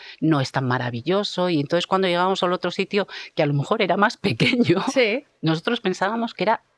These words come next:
Speaker 1: ideal y que era especial por alguna razón que nos había contado nuestra madre. Entonces siempre,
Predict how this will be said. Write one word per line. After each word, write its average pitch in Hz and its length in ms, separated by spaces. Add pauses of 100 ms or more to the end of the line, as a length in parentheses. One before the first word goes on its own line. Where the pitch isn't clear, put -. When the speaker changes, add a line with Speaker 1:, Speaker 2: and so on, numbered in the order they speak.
(120)
Speaker 1:
ideal 156 680 (420)
y 143 80
que 165 100
era 180 100
especial 202 560
por 147 200
alguna 151 340
razón 180 500 (340)
que 165 100
nos 147 120
había 151 240
contado 170 400
nuestra 135 320
madre. 160 380 (480)
Entonces 190 300
siempre, 233 420